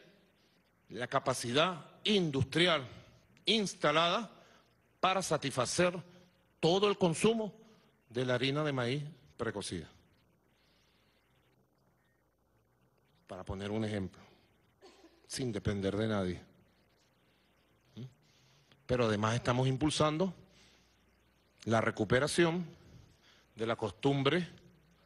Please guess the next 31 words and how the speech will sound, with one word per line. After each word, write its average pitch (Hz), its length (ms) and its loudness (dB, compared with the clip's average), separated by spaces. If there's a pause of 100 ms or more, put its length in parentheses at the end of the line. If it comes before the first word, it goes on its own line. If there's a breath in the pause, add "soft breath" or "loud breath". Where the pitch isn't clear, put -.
(140)
centenaria 180 1000 2 (260)
de 123 120 -2
nuestras 127 280 -2
familias, 175 500 2
de 120 60 -2
nuestro 117 240 -2
pueblo, 190 400 2 (1120 loud breath)
y 123 380 -2 (160)
a 117 100 -2
través 107 340 0
del 135 100 0
Ministerio 143 420 0
de 147 60 2
las 147 120 0
Comunas, 175 520 2
de 123 100 0
la 113 80 0
Vicepresidencia 113 800 -2
de 139 60 -2
Comunas 147 540 2 (460 loud breath)
y 117 80 -8
de 113 100 0
los 107 140 -4
distintos 127 460 -4
planes 160 460 -2 (440 soft breath)
de 110 80 -4
la 110 120 0
Revolución 107 460 -2
Bolivariana, 165 600 0 (640 soft breath)
estamos 135 720 0
entregando 170 880 2